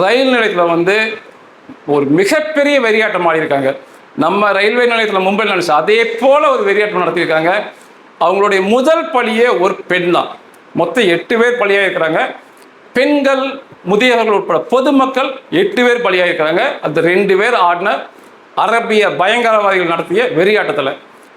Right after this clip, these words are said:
அந்த எட்டு பேர் மரணம் அடைஞ்ச பிறகுதான் அவங்க ரெண்டு பேர்த்தையும் சுட்டுக்கொலை முடிஞ்சிருக்கு. ஒருத்தனை வந்து இஸ்ரேல் முனிசிபல்ல வேலை செய்யற, முனிசிபல் கார்பரேஷன்ல வேலை செய்யற சுட்டுக் கொண்டிருக்காரு.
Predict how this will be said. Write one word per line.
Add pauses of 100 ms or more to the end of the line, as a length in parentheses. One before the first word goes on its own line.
(120)
அந்த
எட்டு
பேர்
மரணம்
அடைஞ்ச
பிறகுதான்
அவங்க
ரெண்டு
பேர்த்தையும் (280)
சுட்டுக்கொலை
முடிஞ்சிருக்கு. (520)
ஒருத்தனை
வந்து
இஸ்ரேல்
முனிசிபல்ல
வேலை
செய்யற,
முனிசிபல்
கார்பரேஷன்ல
வேலை
செய்யற
சுட்டுக்
கொண்டிருக்காரு.